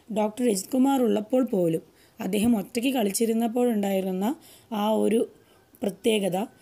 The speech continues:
ഈ ഒരു ഗ്രൂപ്പ് വന്നതിന് ശേഷം നഷ്ടപ്പെട്ടതായിട്ട് എനിക്ക് തോന്നിയിട്ടുണ്ട്.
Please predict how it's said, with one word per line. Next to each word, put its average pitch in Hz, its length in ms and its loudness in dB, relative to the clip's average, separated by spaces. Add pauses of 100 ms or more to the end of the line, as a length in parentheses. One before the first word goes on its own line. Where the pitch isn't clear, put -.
(180)
ഈ 277 120 2
ഒരു 294 140 4
ഗ്രൂപ്പ് 240 400 2
വന്നതിന് 220 400 2
ശേഷം 220 280 -4
നഷ്ടപ്പെട്ടതായിട്ട് 202 760 -4
എനിക്ക് 233 320 -2
തോന്നിയിട്ടുണ്ട്. 170 540 -4